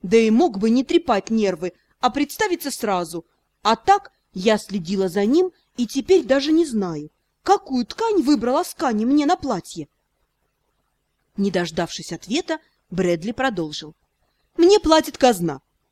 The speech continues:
Деньги поступают в банк. Считайте меня защитником от короны. Я должен обеспечить безопасность наследника герцогства,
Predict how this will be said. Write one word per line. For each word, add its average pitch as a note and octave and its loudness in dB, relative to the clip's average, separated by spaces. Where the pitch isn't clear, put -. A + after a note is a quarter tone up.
Деньги C#4+ 6
поступают C4+ 0
в F3+ -10
банк. D#3 -4
Считайте C4+ 2
меня C#4+ 2
защитником B3+ -2
от A#3+ -4
короны. F3 0
Я B3 6
должен B3+ 2
обеспечить B3 -2
безопасность A#3 2
наследника B3+ -2
герцогства, F#3 -6